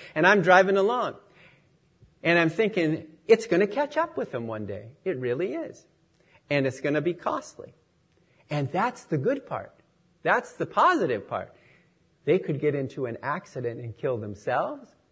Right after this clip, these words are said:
or kill somebody else. So you think they're getting away with it. They're really not getting away with it. You know who else lived a secret life in the Bible was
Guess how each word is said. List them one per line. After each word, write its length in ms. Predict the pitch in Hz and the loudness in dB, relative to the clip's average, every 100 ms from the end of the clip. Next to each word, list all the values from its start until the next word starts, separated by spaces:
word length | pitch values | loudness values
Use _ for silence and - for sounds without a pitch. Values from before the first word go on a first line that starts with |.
| _ - | _ -8
or 140 | 147 | -8
kill 240 | - 220 | -6 -8
somebody 380 | 202 233 262 277 | -8 -4 -4 -2
else. 280 | 320 320 311 - _ _ _ _ _ _ _ _ _ _ _ | -2 -4 -10 -20 _ _ _ _ _ _ _ _ _ _ _
So 800 | - 165 151 143 135 131 131 - _ _ _ _ _ - | 2 8 10 10 8 4 -2 -14 _ _ _ _ _ 0
you 140 | 175 | 2
think 280 | - 262 320 | 4 4 6
they're 140 | 226 | 4
getting 260 | 170 185 165 | 8 8 8
away 260 | 151 180 247 | 6 6 6
with 220 | 175 143 | 2 0
it. 160 | 127 | -2
They're 140 | 131 156 | 0 2
really 240 | 233 165 | 2 0
not 240 | 117 98 - | -4 -6 -8
getting 240 | 110 104 | -8 -8
away 200 | 101 104 | -10 -12
with 200 | 113 - | -14 -18
it. 120 | - _ _ _ - - | -20 _ _ _ -12 4
You 120 | 170 | 6
know 120 | 202 | 8
who 180 | 185 185 | 10 10
else 300 | 180 190 190 | 10 8 4
lived 240 | 190 180 | 0 2
a 80 | 160 | 0
secret 460 | - 190 180 160 - | 2 2 4 2 4
life 380 | 147 160 156 151 | 4 4 2 -2
in 100 | 139 | 0
the 80 | |
Bible 420 | 123 139 143 135 127 | 4 6 6 4 4
was 260 | 120 - | 2 0